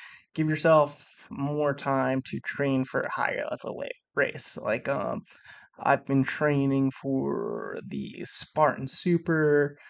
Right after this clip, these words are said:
and this one's straight up a mountain. I do that in two weeks. Been training for this pretty hardcore for about four months. Yeah. So, so once you've considered your, these factors,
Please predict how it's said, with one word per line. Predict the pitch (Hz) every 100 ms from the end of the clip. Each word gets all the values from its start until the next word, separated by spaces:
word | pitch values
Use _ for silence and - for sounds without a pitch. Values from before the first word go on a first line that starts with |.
| - - _ -
and | 131
this | 135 -
one's | 139 131
straight | - 143
up | 131 135
a |
mountain. | 131 139 120 123
I | 127
do | 131 139
that | 131
in | 131
two | 135 - 147
weeks. | 139 143 135 - - -
Been | 135 131
training | - 143 131 131
for | -
this | - -
pretty | - 170 143 139
hardcore | - - 131 131 - - 135 -
for | - 143
about | 113 127 - - _ - - _ _
four | - - 165 165 170 185 196 208
months. | 214 233 226 -
Yeah. | - - _ - _ _ _
So, | - 107 90 - - _
so | - 151 143
once | 143 202 247
you've | 240
considered | 202 - 175 165 160
your, | 139 123 -
these | 151 143
factors, | - 160 156 - 165 156 156 151